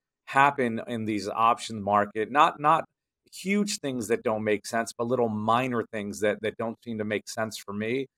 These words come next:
but that could for the other side of the transaction. So occasionally you'll get things you don't expect in this space.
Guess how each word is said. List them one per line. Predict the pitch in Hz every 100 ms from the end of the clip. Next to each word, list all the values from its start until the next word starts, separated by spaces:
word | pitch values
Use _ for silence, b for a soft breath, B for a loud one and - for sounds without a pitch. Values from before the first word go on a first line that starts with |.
| _ _
but | 117 113
that | 120 -
could | - 147 135
for | - 113
the | 110
other | 110 110
side | - 110 104
of |
the | 101
transaction. | - 107 95 95 92 - - 139 - _ _ -
So | 147
occasionally | 123 - 156 131 131 113
you'll | 117
get | 113 110 -
things | 113 98
you | 98
don't | 104 - 104
expect | 87 - - 104 - 92
in |
this | 90 -
space. | - - 60 -